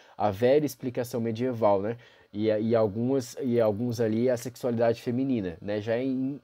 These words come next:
eh, deixando explícito de que pelo fato de você ser mulher, você é fraca, logo a chance de você se tornar bruxa e se deitar com o diabo, se envolver com vários demônios ali é muito fácil. Alguns autores argumentam que a publicação do livro não foi tão influente quanto os autores anteriores acreditavam.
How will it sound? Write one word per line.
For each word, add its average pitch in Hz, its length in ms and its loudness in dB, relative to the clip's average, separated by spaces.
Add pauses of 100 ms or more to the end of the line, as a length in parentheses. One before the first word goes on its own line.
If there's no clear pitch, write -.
eh, 113 100 -2
deixando 123 400 -4
explícito 160 760 -2
de 151 140 -12
que 175 140 -8
pelo 160 240 -4
fato 131 260 -4
de 127 60 -16
você 135 100 -10
ser 123 160 -4
mulher, 127 380 2
você 131 260 -6
é 127 40 -6
fraca, 120 420 -2
logo 117 360 2 (300)
a 107 140 -6
chance 117 280 -6
de - 80 -10
você 117 120 -10
se - 80 -14
tornar 110 260 -4
bruxa 107 480 -2 (240)
e 104 60 -16
se - 100 -10
deitar 110 360 0
com 110 100 -6
o 101 40 -4
diabo, 104 500 2
se - 120 -12
envolver 98 300 -4
com 101 100 -12
vários 98 280 -6
demônios 101 340 -4
ali 101 140 0
é 101 40 4
muito 110 200 -6
fácil. - 360 -6 (800)
Alguns 131 400 2
autores 147 400 2
argumentam 123 560 -2
que 120 120 -8
a 113 40 -4
publicação 113 540 -6
do 135 80 -2
livro 120 240 0
não 135 120 -2
foi 160 180 -4
tão 135 180 -2
influente 123 460 -4
quanto 139 220 -8
os - 100 -6
autores 120 380 0
anteriores 110 460 0
acreditavam. 110 600 -2